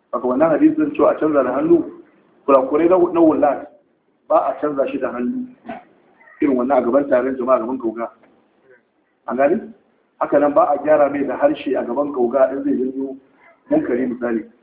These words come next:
Duk ba za a gyara ba saboda annabi ya hana irin wannan gyara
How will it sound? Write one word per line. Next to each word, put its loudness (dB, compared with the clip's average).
Duk 0
ba 2
za 4
a -2
gyara 0
ba -8
saboda -4
annabi -4
ya -4
hana -6
irin 2
wannan -2
gyara 6